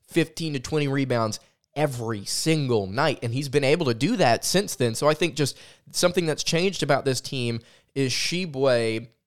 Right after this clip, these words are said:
and his national relevance. I think that that is something that you could say about this team, is he has become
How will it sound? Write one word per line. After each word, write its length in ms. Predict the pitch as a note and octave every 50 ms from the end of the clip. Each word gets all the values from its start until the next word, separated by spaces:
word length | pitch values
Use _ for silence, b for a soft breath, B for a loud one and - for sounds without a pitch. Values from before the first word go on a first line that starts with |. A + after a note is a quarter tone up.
| _ _
and 240 | - C3+ C3+ C3 B2+
his 280 | A#2 G#2 C#3+ C#3+ A#2+ A#2
national 600 | B2 C3+ D3 D#3+ E3 D#3+ - D#3+ D3+ D3+ C3+ A#2+
relevance. 600 | A#2+ B2 B2 A2+ G2 G2 F#2+ - - - - - - - _ -
I 120 | - A2+ A2
think 240 | - C3 A#2+ A#2
that 140 | - B2 A#2+
that 120 | B2+ B2+ B2
is 100 | A#2+ -
something 340 | - C#3 A#2+ A2+ C3 A#2
that 160 | A2 G#2+ - -
you 60 | A#2
could 140 | - A2+ -
say 140 | - A2
about 260 | G#2 G2 A2 G#2 G2 -
this 160 | A2 G#2 -
team, 220 | - A2+ G#2 F2
is 160 | F2+ G#2 -
he 120 | - C#3+ E3
has 120 | E3+ D3+
become 400 | - - C#3 - D#3 C#3+ B2 A#2